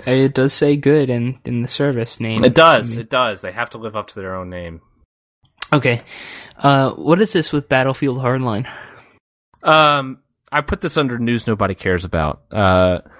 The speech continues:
Speaker 2: Battlefield Hardline's getting a D L C. Um, I
Speaker 1: Oh,
Speaker 2: think
Speaker 1: that's
Speaker 2: it's a,
Speaker 1: what
Speaker 2: I think it's
Speaker 1: N N C A care-, stands for.
Speaker 2: Yeah,
Speaker 1: Okay.
Speaker 2: I think it's a single player D L C. Uh, because the single
Speaker 1: Wow,
Speaker 2: player
Speaker 1: who
Speaker 2: Battlefield
Speaker 1: gives a
Speaker 2: Hardline was,
Speaker 1: shit?
Speaker 2: was, was, <laughs> was really, uh,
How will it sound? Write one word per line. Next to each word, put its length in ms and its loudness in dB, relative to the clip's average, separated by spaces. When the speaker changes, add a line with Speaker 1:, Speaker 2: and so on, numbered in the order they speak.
Speaker 2:
Battlefield 360 2
Hardline's 460 0
getting 220 -2
a 140 0
D 160 -4
L 120 0
C. 380 -6
Um, 520 -8
I 80 2
Speaker 1:
Oh, 60 6
Speaker 2:
think 120 6
Speaker 1:
that's 140 2
Speaker 2:
it's 80 2
a, 20 0
Speaker 1:
what 80 -2
Speaker 2:
I 200 0
think 140 4
it's 160 -2
Speaker 1:
N 60 -2
N 40 -2
C 60 2
A 200 0
care-, 280 -8
stands 300 -8
for. 60 0
Speaker 2:
Yeah, 220 4
Speaker 1:
Okay. 160 -6
Speaker 2:
I 100 0
think 220 0
it's 100 -8
a 60 -6
single 300 -4
player 300 -8
D 160 -14
L 100 -12
C. 320 -16
Uh, 420 -2
because 220 2
the 80 0
single 240 4
Speaker 1:
Wow, 60 0
Speaker 2:
player 140 6
Speaker 1:
who 80 8
Speaker 2:
Battlefield 300 2
Speaker 1:
gives 220 4
a 40 -2
Speaker 2:
Hardline 260 -4
was, 280 0
Speaker 1:
shit? 100 -18
Speaker 2:
was, 360 -10
was, 460 -6
<laughs> 480 -14
was 220 0
really, 320 0
uh, 220 -2